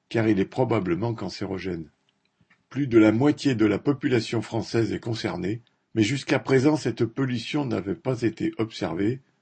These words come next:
puisque son observation n'était pas intégrée dans les plans de surveillance de la qualité de l'eau. Il faut dire que le groupe Syngenta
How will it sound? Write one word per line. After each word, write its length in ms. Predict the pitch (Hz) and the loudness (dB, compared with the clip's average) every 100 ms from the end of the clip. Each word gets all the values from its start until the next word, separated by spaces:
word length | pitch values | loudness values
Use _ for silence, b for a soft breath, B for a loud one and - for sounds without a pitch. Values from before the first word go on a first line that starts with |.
| _ _ | _ _
puisque 340 | 165 - - | -8 -6 -4
son 220 | 110 107 120 | -2 0 2
observation 680 | 147 - 120 104 - 151 156 | 2 2 2 2 0 -2 0
n'était 260 | 110 101 | -2 -2
pas 240 | - 95 101 | -2 -2 -4
intégrée 460 | - 98 92 139 | -2 -4 -2 -4
dans 160 | 120 90 | -4 -4
les 140 | 85 | -6
plans 260 | - 113 123 | -6 -6 -6
de 100 | 85 | -6
surveillance 640 | - 90 92 98 131 127 | -8 -6 -2 -2 -2 -4
de 80 | 110 | -4
la 140 | 95 | -6
qualité 420 | - 90 90 - 117 | -4 -4 -4 -4 -2
de 120 | 107 | -2
l'eau. 260 | 98 85 _ _ _ _ _ _ _ - | -2 -6 _ _ _ _ _ _ _ -10
Il 120 | 98 | -10
faut 180 | - 117 | -4 0
dire 240 | 120 139 | 2 0
que 140 | - 101 | 0 -2
le 120 | 98 | -2
groupe 400 | 90 123 117 92 | -2 -4 -4 -8
Syngenta 800 | - 117 107 98 92 117 127 | -4 -4 -4 -6 -6 -6 -6